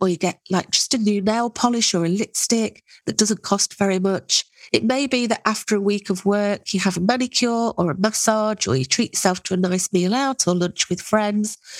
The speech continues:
But it doesn't have to cost anything at all. It might be that you say, "Right, I'm just gonna sit down and read a chapter of my book," or, "I'm gonna go for a walk," or, "I'm gonna have a bubble bath," or something like that. You know, think about yourself. Think about what would be a nice little reward for you.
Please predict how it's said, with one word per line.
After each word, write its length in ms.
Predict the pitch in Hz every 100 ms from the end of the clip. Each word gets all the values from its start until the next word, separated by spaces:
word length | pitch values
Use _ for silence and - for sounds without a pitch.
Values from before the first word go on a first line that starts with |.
| - - -
But 100 | 294
it 80 |
doesn't 260 | 359 349 294
have 200 | 302 -
to 60 | 226
cost 360 | - 208 -
anything 360 | 202 196 196 196
at 180 | 190 277
all. 200 | 247 180
It 120 | -
might 240 | 220 -
be 180 | - 190
that 140 | - -
you 60 |
say, 260 | - 190 185
"Right, 360 | 214 180 160 - - -
I'm 100 | 202
just 180 | 208 -
gonna 140 | 202
sit 320 | 196 - 220 -
down 240 | 202 190
and 200 | 185 190
read 200 | 190 185
a 60 | 185
chapter 420 | - - - 190
of 140 | 180
my 80 | 180
book," 420 | - 160 139 - -
or, 100 | 175
"I'm 80 | 180
gonna 180 | 196
go 240 | 185 185 175
for 220 | - 180
a 40 |
walk," 500 | 175 175 160 147 -
or, 80 | 170
"I'm 100 | 175
gonna 340 | 180 180 175 170 _ _ _ _ _ -
have 140 | 196
a 60 | 185
bubble 260 | 170 160
bath," 240 | 156 120 208
or 60 |
something 420 | - 330 330 285
like 300 | 254 220 -
that. 420 | 185 170 - - - - -
You 100 | 262
know, 160 | 233 202 - -
think 240 | 339 349 254
about 300 | 214 190 -
yourself. 500 | 185 196 175 151 -
Think 240 | 254 254
about 280 | 233 226 -
what 300 | 208 - 196
would 200 | 202 185
be 160 | 196
a 60 | 185
nice 360 | 185 175 175 175
little 260 | - 180
reward 480 | 180 175 170 165 165
for 160 | - 165
you. 380 | 175 160 -